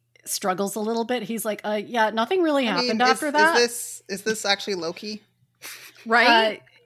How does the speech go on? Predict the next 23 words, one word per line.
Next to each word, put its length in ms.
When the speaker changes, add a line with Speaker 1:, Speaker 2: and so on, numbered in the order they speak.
Speaker 1:
Uh, 60
it, 220
I, 440
it 260
would 220
have 80
been 120
more 200
fun 240
if 200
it 260
would 180
have 180
been. 340
Um, 560
but 320
because 440
he 140
is 540
a 360
melodramatic, 1500
uh, 420
self, 680